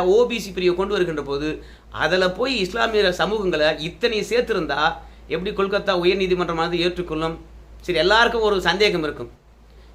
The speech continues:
என்னன்னா, மேற்கு வங்காளத்துல இஸ்லாமியர்கள் அதிகமா இருப்பாங்க, பெரும்பான்மை சமூகத்தை ஒதுக்கி வைத்துவிட்டு சிறுபான்மை சமூகங்களுக்கு அள்ளி கொடுத்தா சரியா இருக்குமா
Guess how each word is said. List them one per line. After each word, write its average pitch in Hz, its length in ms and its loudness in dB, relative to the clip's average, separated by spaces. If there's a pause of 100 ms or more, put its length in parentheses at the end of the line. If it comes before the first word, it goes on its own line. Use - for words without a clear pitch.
என்னன்னா, 233 360 2 (640)
மேற்கு 254 360 2
வங்காளத்துல 208 500 2 (220)
இஸ்லாமியர்கள் 233 540 0
அதிகமா 202 280 0
இருப்பாங்க, 143 360 -2 (600)
பெரும்பான்மை 254 500 2
சமூகத்தை 220 540 0
ஒதுக்கி 240 320 2
வைத்துவிட்டு 180 540 0 (120)
சிறுபான்மை 247 520 -2
சமூகங்களுக்கு 196 920 0 (340)
அள்ளி 254 360 2
கொடுத்தா 214 380 2
சரியா 208 300 2
இருக்குமா 190 340 2